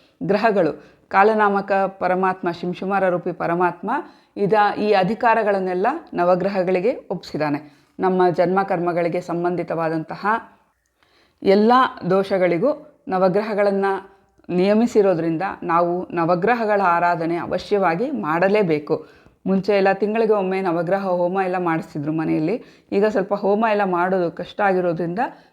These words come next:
ನಾವು ಮನೆಯಲ್ಲಿ ಈ ರೀತಿ ಪೂಜೆಯನ್ನ ಮಾಡ್ಕೊಂಡು ದಾ-, ಧಾನ್ಯಗಳನ್ನ, ಅದಕ್ಕೆ ಸಂಬಂಧಪಟ್ಟಂತಹ ಧಾನ್ಯಗಳನ್ನ,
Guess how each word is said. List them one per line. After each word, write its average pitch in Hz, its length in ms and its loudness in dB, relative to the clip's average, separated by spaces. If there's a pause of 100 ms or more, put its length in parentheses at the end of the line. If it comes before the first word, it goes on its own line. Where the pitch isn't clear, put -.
(100)
ನಾವು 196 260 2
ಮನೆಯಲ್ಲಿ 220 460 0
ಈ 185 40 2
ರೀತಿ 202 240 0
ಪೂಜೆಯನ್ನ 190 520 0
ಮಾಡ್ಕೊಂಡು 175 680 -4 (360)
ದಾ-, 175 300 2
ಧಾನ್ಯಗಳನ್ನ, 202 720 0
ಅದಕ್ಕೆ 165 300 -4
ಸಂಬಂಧಪಟ್ಟಂತಹ 190 920 -6 (540)
ಧಾನ್ಯಗಳನ್ನ, 180 760 2